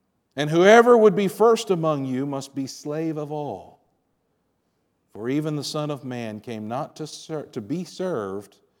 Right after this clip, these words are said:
but to serve, and to give his life as a ransom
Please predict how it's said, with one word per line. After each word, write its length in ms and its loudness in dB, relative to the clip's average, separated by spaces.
but 240 -8
to 100 -10
serve, 560 -6
and 120 -14
to 60 -10
give 200 -6
his 160 -6
life 440 -6
as 160 -10
a 40 -8
ransom 600 -14